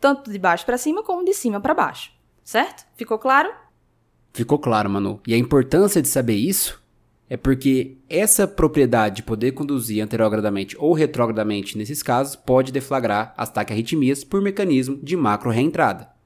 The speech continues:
Speaker 1: Perfeito. Exatamente.
Speaker 2: E quando a gente tem essa via acessória deflagrando taquiarritmias, a gente tem a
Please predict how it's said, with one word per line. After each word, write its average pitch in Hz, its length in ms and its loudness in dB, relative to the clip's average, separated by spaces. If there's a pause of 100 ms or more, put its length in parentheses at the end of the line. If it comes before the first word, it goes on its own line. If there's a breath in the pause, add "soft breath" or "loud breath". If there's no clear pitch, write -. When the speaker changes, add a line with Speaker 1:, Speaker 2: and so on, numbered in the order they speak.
Speaker 1:
Perfeito. 175 560 -12 (100)
Exatamente. 175 800 -12
Speaker 2:
E 143 120 2
quando 123 240 2
a 120 80 2
gente 120 240 -2
tem 208 520 -2
essa 131 280 0
via 120 180 0
acessória 104 540 -2
deflagrando 117 920 2 (200 loud breath)
taquiarritmias, 147 720 0
a 180 60 0
gente 156 200 -6
tem 131 200 0
a 180 240 -2